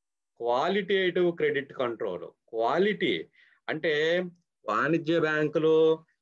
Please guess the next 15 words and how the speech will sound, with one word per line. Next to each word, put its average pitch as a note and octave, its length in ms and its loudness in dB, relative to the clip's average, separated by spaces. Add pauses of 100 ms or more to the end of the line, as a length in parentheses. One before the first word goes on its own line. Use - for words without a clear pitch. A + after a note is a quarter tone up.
(160)
ఇతర D#3 280 -2
ద్రవ్య B2+ 360 0
సంస్థలకి C#3 920 -2 (340)
కేంద్ర D#3+ 440 -2
బ్యాంక్ E3 400 -4
అనేటటువంటిది B2 1080 -2 (380)
కొన్ని D#3+ 300 -2
రకాలైనటువంటి C#3 1200 -2 (920)
నిర్దేశాలు, A#2+ 920 0 (340)
కొన్ని C#3 200 -4
రకాలైనటువంటి C#3 880 -2
నియంత్రణలు, C3 840 -2 (380)
కొన్ని B2+ 200 -2
రకాలైనటువంటి C3 840 -2
రేషనింగ్లు, B2+ 1000 -2